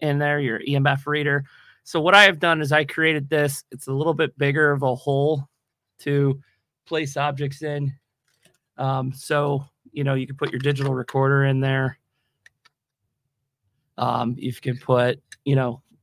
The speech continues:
your E M F reader, other gadgets that can sit in there. And I can also come in glow in the dark, which is really cool. Um, another thing that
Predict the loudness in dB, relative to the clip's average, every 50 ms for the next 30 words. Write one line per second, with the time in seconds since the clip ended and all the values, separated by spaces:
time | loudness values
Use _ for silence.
0 | _ _ -6 -4 0 2 4 6 6 8 6 6 6 4 2 2 2 4 4 4
1 | 2 2 -2 -8 -20 _ _ _ 2 4 6 6 6 4 6 6 8 8 8 6
2 | 4 0 -2 0 -2 -2 0 0 -2 -2 0 0 0 2 2 0 2 2 4 4
3 | 2 2 0 -4 _ _ _ _ _ _ _ _ _ _ _ _ _ _ _ _
4 | _ _ _ -2 0 2 2 2 4 4 4 4 4 2 0 -2 -2 -2 -2 -2
5 | 0 0 0 0 -2 -2 -2 -2 0 0 0 0 -2 -4 -2 2 4 6 6 6
6 | 6 4 0 -8 -20 _ _ _ _ _ _ _ _ _ -4 -4 -4 -2 -4 -6
7 | -6 -8 -14 _ _ _ -10 -4 -2 0 0 0 -2 -2 0 0 2 2 2 2
8 | 0 -2 _ _ _ _ _ _ _ -4 -2 0 0 0 0 -2 -4 -6 -8 _
9 | _ _ _ _ _ _ -20 -20 -20 _ _ _ _ _ _ _ _ _ _ _
10 | -4 -2 0 2 4 2 2 2 -2 -4 -2 -2 -2 0 0 -2 -2 -6 -10 -20